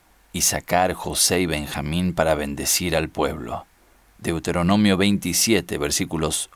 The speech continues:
once y doce. Mire, realmente me gustaría ir al culto,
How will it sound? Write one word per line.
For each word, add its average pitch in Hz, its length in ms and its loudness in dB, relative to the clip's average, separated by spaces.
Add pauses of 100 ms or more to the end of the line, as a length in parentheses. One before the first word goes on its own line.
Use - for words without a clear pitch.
once 95 600 2 (280)
y 92 120 -2
doce. - 500 -2 (2750)
Mire, 92 480 2 (680)
realmente 131 440 4
me 120 100 4
gustaría 92 540 2
ir 85 180 2
al 82 160 0
culto, 73 600 -6